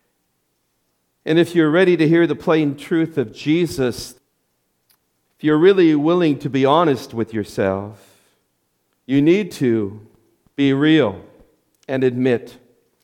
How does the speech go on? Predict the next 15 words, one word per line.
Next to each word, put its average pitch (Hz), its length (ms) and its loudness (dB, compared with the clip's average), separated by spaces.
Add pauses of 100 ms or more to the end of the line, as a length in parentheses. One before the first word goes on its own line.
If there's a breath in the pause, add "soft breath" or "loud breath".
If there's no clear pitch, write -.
(260)
that 123 220 -2
you 180 600 0
are 135 180 2
following 139 720 0
somebody 123 840 -4
or 101 180 -10
something. 92 560 -12 (1500)
We 180 160 -4
all 170 200 0
are. 92 180 -12 (880)
We're 143 120 -6
following 190 580 0
somebody 131 920 -2
or 131 240 -10
something. 196 600 -10